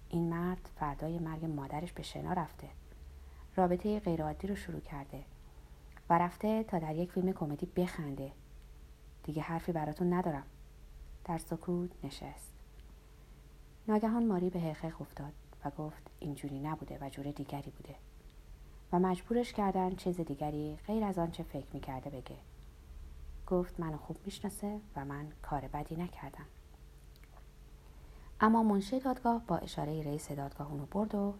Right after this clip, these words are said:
جلسه ادامه پیدا کرد. بعد حرف ماسون کمتر شنیده شد که گفت من مرد شریفی هستم و حتی بیشتر، یعنی گفت من مرد درستی هستم. و باز هم کسی به سالامانو گوش نکرد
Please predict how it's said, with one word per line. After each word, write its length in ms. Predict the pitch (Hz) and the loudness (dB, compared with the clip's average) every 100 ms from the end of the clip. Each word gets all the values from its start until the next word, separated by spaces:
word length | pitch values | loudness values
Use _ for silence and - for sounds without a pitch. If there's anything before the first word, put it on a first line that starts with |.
| - | -8
جلسه 600 | 131 135 - 147 139 143 - | -6 -6 -8 -6 -6 -8 -10
ادامه 380 | - - 143 147 | -8 -6 -6 -8
پیدا 300 | - - - - | -8 -10 -12 -14
کرد. 300 | - - - - - - - - - - - - - - - - - - | -16 -16 -18 -18 -16 -14 -16 -16 -16 -16 -16 -16 -16 -16 -16 -18 -10 6
بعد 240 | 247 254 | 8 8
حرف 240 | 233 220 220 | 4 4 6
ماسون 480 | 196 185 226 226 | 4 4 2 2
کمتر 420 | 220 185 175 196 190 | 2 2 2 2 0
شنیده 400 | - 143 139 147 | 0 -4 -4 -8
شد 240 | - 151 - | -8 -12 -6
که 100 | 165 | -4
گفت 420 | 160 160 165 - | 0 0 -2 -4
من 160 | 160 156 | -2 -2
مرد 380 | 156 156 - 160 | -2 -4 -4 -6
شریفی 500 | - 147 165 175 147 | -4 -2 -2 -2 -8
هستم 380 | 143 - 147 151 - - - - - - | -8 -8 -8 -8 -12 -14 -16 -14 -14 -4
و 60 | 190 | 4
حتی 220 | 214 233 | 4 6
بیشتر، 440 | 214 - 233 208 170 - - - | 2 4 6 6 2 -6 -14 -6
یعنی 200 | 156 147 | -2 -2
گفت 340 | 151 170 175 - 170 | 0 0 0 -4 -4
من 240 | 160 165 175 - - - - | -2 -4 -6 -16 -18 -18 -4
مرد 300 | 143 143 156 | -2 -2 -4
درستی 380 | 147 147 - 143 | -2 -2 -4 -6
هستم. 320 | 147 - - - - - - - - - - - - - 226 | -8 -8 -10 -12 -16 -18 -18 -18 -16 -16 -16 -16 -16 4 8
و 80 | 226 | 10
باز 240 | 269 277 | 10 8
هم 280 | 262 240 233 | 2 4 2
کسی 380 | - 220 - 202 | 2 0 2 4
به 320 | 185 180 175 | 6 6 4
سالامانو 580 | - 160 147 147 151 160 | 2 2 4 0 0 -2
گوش 340 | 160 156 - | -4 -4 -4
نکرد 500 | 165 - 139 - | -4 -2 -4 -6